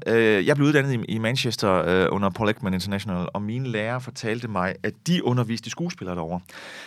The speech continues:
Det har nogle, altså, n-, når du ser en film, øh, når du ser et teaterstykke, så, øh, du, du kan jo tydeligt fornemme, der er skuespillere, der er dygtigere end andre.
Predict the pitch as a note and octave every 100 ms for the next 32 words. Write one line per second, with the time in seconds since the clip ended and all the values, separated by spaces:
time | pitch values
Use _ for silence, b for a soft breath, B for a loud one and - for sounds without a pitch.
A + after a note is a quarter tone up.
0 | B C3 F#3 F3+ - C#3+ D3 C#3+ C#3 B
1 | - E3+ D#3+ D3 - E3 G3+ D3+ - F#2+
2 | A#2+ A#2 - A#2 B2+ F3+ D3+ E3 C3+ -
3 | C3 B2 D#3+ D#3+ C#3+ B2 F#2+ - _ _
4 | _ _ _ - - _ - - - -
5 | D#3 D3 - F#3+ G3+ C#3+ B B - C#3+
6 | C#3 D3+ F3 G2+ - - _ B2+ C3+ -
7 | D3+ D3 A#2 A2 A#2 A#2 A2+ - C#3 -
8 | G#2+ F#2+ A2 - G2 A#2+ F2